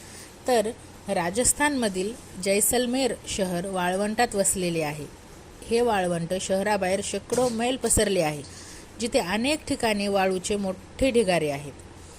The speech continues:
शहरापासून काही अंतरावर एक सुंदर गाव होते, जे गेल्या दोनशे वर्षांपासून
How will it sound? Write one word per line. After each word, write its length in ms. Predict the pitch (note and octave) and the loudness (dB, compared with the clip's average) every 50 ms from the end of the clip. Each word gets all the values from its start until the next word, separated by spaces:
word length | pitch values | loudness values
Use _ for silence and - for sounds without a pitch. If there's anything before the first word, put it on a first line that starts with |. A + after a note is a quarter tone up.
| - - - - - - | -20 -20 -20 -18 -12 -6
शहरापासून 680 | - - G#3 F#3 F3+ F#3 F#3+ F#3+ - A3 G#3+ - B3 A#3 | 0 2 4 4 4 4 2 2 2 2 2 2 0 -2
काही 240 | A3 - A3 A3+ B3 | -2 0 0 2 2
अंतरावर 600 | A#3+ B3 B3+ A#3+ C#4 C4+ C#4+ D#4 D4 A#3+ G#3 G3+ G#3 - - - - - - - - | 2 0 0 2 2 4 6 6 6 6 4 4 2 0 -12 -16 -18 -18 -18 -6 -2
एक 140 | - B3+ - | -2 0 0
सुंदर 440 | - - C4 A#3+ A#3 A#3+ A#3+ A#3+ A#3 | 0 -2 0 0 2 4 4 4 4
गाव 260 | G#3+ G#3 F#3 E3+ E3+ | 4 4 4 4 4
होते, 300 | E3+ D#3+ - - C#3+ C3+ - - - - - G#3+ G3+ | 2 0 -2 -4 -8 -8 -10 -16 -18 -12 -8 -4 0
जे 100 | F#3+ A#3+ | 2 2
गेल्या 360 | B3 A3+ B3 A#3+ G#3+ G#3 G3+ G3 | 2 4 4 4 6 4 4 2
दोनशे 400 | G3 G3+ G3+ G#3 G#3 - - B3+ | 2 0 -2 -2 -2 0 2 2
वर्षांपासून 720 | A#3 A3 G#3 - G#3+ G3+ F#3+ F#3+ F#3 F3 F3 - G#3 | 2 2 0 0 -2 -4 -2 -2 -2 -2 -2 -2 -6